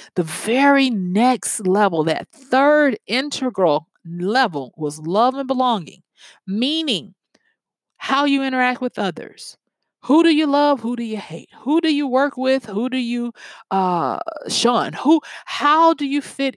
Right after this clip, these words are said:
into this, this, uh, community? How do you do that?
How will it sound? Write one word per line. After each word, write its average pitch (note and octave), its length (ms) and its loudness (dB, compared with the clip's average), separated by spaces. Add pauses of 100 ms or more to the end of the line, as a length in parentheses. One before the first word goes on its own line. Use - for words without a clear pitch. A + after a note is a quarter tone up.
(120)
into B3 540 -4
this, F#3+ 360 0
this, F3+ 400 -2
uh, D#3+ 340 2 (300)
community? G#3+ 760 -2 (1040)
How C4 240 2
do C4 120 -4
you A#3+ 120 -2
do A3+ 180 -4
that? F3 220 -10